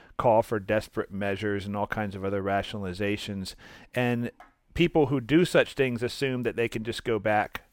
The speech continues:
to doing things the way that they were before. An example of this in our personal lives is when we say, "Well, today I'm gonna sleep in because my body needs sleep more than it needs exercise, and therefore I'm not gonna go to the gym." But we think that we're just gonna pick right back up the next day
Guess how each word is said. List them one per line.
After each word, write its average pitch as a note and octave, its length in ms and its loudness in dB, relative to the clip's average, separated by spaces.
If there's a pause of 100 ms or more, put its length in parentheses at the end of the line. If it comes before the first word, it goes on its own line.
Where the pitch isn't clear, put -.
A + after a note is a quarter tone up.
(300)
to B2 100 0
doing C3 320 2
things A2+ 320 -2
the G#2+ 80 -2
way G2+ 140 2
that G2 120 -4
they F#2+ 160 -4
were F#2 180 -4
before. G2+ 380 -2
An G#2+ 60 -6
example C#3+ 480 2
of B2 100 2
this B2 180 0
in A2 80 -4
our F#2 120 -2
personal C3 480 -2
lives D#2 320 -6
is A2 120 -8
when G#2+ 120 -4
we G#2+ 100 -2
say, G#2 220 -2
"Well, A2+ 340 4 (800)
today C#3+ 320 6
I'm D3+ 100 6
gonna B2+ 240 0
sleep - 320 -4
in G2+ 160 2
because F#2 400 -2
my G#2 140 0
body G#2 360 2
needs F#2+ 280 -6
sleep G#2+ 340 -4
more G2 180 0
than F#2+ 140 -4
it F#2 80 -6
needs F#2 240 -6
exercise, F2 680 -6
and E2 160 -10
therefore G2+ 320 -2
I'm F#2+ 100 -4
not G2 160 -4
gonna F#2 160 -6
go F2 160 -6
to E2 80 -8
the E2+ 100 -6
gym." F2 420 -4 (680)
But B2 140 2
we A#2+ 140 0
think D#3+ 280 4
that - 180 2
we're A#2 120 -4
just A2+ 160 -6
gonna G#2 160 -2
pick - 360 -2
right G#2 240 2
back G#2 320 0
up C3 140 2
the A2 100 -2
next F#2+ 360 -6
day G#2 420 4